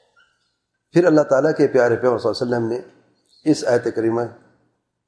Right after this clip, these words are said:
کی تلاوت فرمائی، "ما ضربوه لك إلا جدلا بل هم قوم خصمون۔" اسے ترمذی نے روایت کیا ہے اور امام البانی نے صحیح فرمایا ہے۔ اللہ تعالیٰ کے پیارے پیغمبر صلی اللہ علیہ وسلم فرماتے ہیں، "إن أبغض الرجال إلى الله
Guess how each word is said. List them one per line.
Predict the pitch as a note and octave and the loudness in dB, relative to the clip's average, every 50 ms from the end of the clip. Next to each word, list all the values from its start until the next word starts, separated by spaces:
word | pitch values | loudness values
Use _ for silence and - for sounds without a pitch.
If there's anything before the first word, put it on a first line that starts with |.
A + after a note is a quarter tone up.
| _ _ - | _ _ -20
کی | - | -14
تلاوت | - - A2 A2+ A#2 B2+ B2+ - | -6 -4 0 2 2 2 0 0
فرمائی، | - A2+ G#2+ A2 G#2+ G#2+ G#2+ G#2+ - - - _ _ _ _ _ _ _ _ _ _ - - | -2 -4 -2 0 -2 -2 -4 -6 -10 -18 -20 _ _ _ _ _ _ _ _ _ _ -4 0
"ما | B2+ C3 | 0 0
ضربوه | A#2 B2 A#2 A#2 A#2 A#2 C#3 A#2+ A#2 A#2+ | 2 0 0 0 0 0 0 0 0 2
لك | A#2+ A#2+ - A#2 | 0 2 2 0
إلا | A2+ A#2 A2 G#2+ G#2 | 0 0 -2 -4 -4
جدلا | G2+ A2+ C3 B2+ C3+ C3 B2+ | -4 -2 -2 0 2 2 2
بل | A#2+ G#2+ C3 C3 B2+ | 2 2 2 0 0
هم | G2+ G2 F#2+ | -2 -6 -8
قوم | - - B2+ C3 A#2+ A2 G2 | -6 -4 -2 -2 -2 -2 -6
خصمون۔" | - G#2 G2 - G2+ G2 F#2 F2+ E2+ - _ _ - | -6 -8 -10 -10 -10 -14 -14 -14 -20 -20 _ _ -16
اسے | - A#2+ | -14 -12
ترمذی | A#2+ - C3 C3+ D3 C#3 C3+ | -8 -6 -2 0 2 2 2
نے | C3 | 2
روایت | B2 B2 A#2+ A#2 - | 2 2 2 0 0
کیا | C3 C#3 D3+ A#2 | 0 0 0 2
ہے | B2+ D3+ D#3+ - - - - _ _ _ _ _ _ _ _ _ _ - - | 0 -2 -4 -6 -14 -20 -20 _ _ _ _ _ _ _ _ _ _ -4 0
اور | A2+ | 2
امام | A#2 B2+ B2+ B2+ | 2 2 2 0
البانی | A#2+ A#2+ A2+ A#2 A2+ A2+ | 0 0 2 0 0 0
نے | G#2+ G#2+ | -2 -4
صحیح | - - B2 A#2+ A#2 - | -4 -4 -2 -2 -2 -2
فرمایا | A2+ G2+ F#2+ F#2+ F#2 F#2 F2 - - | -4 -4 -4 -4 -4 -6 -6 -8 -12
ہے۔ | - - - _ _ _ _ _ _ _ _ _ _ _ - _ _ - _ _ _ _ _ _ _ _ _ _ _ - - - - _ - | -16 -20 -20 _ _ _ _ _ _ _ _ _ _ _ -20 _ _ -20 _ _ _ _ _ _ _ _ _ _ _ -20 -20 -20 -10 _ 0
اللہ | C3 C#3 C#3+ | 2 2 2
تعالیٰ | C#3 D3 D3+ F3 F#3 F#3 | 2 2 0 0 0 0
کے | F3+ E3+ | 0 -2
پیارے | - - C#3+ C#3+ C#3 C3 | 0 2 2 2 2 0
پیغمبر | A#2 C#3+ C#3+ C3+ B2 | 0 0 0 0 0
صلی | - B2+ A#2+ | 0 0 0
اللہ | A#2+ | 0
علیہ | - B2 | 0 0
وسلم | A#2+ A#2 G#2+ | -2 -2 -2
فرماتے | - G#2+ G#2+ G#2+ A2 A2 - A#2 | -4 -4 -2 -2 -2 -2 -4 -6
ہیں، | G#2+ A2+ - - - _ _ - D#3 | -6 -6 -10 -12 -18 _ _ 0 2
"إن | D3+ C#3+ C#3 C3+ - - D3+ | 4 4 4 2 2 0 2
أبغض | D3 D3 B2+ C3 B2+ B2 | 2 2 0 0 0 -2
الرجال | - A#2+ A#2+ A2+ A#2 C#3+ C#3+ C#3 B2 A#2+ | -2 -2 -2 0 2 4 4 4 2 0
إلى | - B2+ A2+ A2+ | -2 -2 0 0
الله | A2+ A2+ B2 C#3+ D3 | 2 2 2 2 2